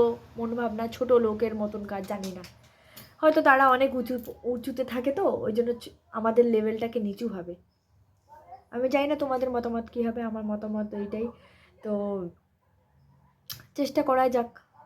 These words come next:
যে যেটা ভাবে ভাবুক, আমি আমার কাজ করে যাই। দেখা যাক সফলতা আমি পেতে পারি কি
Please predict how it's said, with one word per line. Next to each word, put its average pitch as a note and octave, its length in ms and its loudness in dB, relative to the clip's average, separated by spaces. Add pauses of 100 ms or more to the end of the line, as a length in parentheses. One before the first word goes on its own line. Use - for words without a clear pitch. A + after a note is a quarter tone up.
(840)
যে C4 200 2
যেটা C4 200 0
ভাবে B3 220 0
ভাবুক, A#3 280 2 (640)
আমি A3+ 300 2
আমার A3+ 240 2 (120)
কাজ A3+ 240 0
করে A3+ 220 2
যাই। G#3+ 220 4 (640)
দেখা C4+ 200 6
যাক D4 180 4
সফলতা C4+ 480 2
আমি C4 180 0 (200)
পেতে B3 200 4
পারি A#3 240 4
কি A#3+ 120 -2